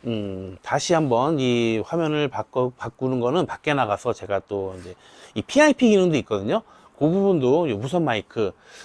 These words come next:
이제 야외에서 바람 소리는 과연 어떻게 들릴지 요거를 좀 측정을 해보고 싶어서 잠시 후에, 예, 여러분들은 바로 보시겠지만, 어, 녹음 또 이렇게 촬영을 해보도록 하겠습니다.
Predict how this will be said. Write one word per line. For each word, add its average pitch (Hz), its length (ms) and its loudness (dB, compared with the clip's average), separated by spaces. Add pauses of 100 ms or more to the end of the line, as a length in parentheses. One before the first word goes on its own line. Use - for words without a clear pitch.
(140)
이제 101 240 0
야외에서 151 460 4
바람 185 400 2
소리는 196 420 4
과연 139 340 0
어떻게 170 520 -2
들릴지 123 840 -2 (540)
요거를 135 420 2
좀 113 500 -2
측정을 - 540 -6
해보고 170 220 -2
싶어서 127 440 -4 (500)
잠시 123 320 -4
후에, 151 400 0 (680)
예, 92 200 -8
여러분들은 135 360 0
바로 143 260 0
보시겠지만, 107 640 -6 (640)
어, 98 240 -14
녹음 120 400 -6
또 95 380 -6
이렇게 92 420 -14
촬영을 165 520 -4
해보도록 117 540 -4
하겠습니다. - 640 -8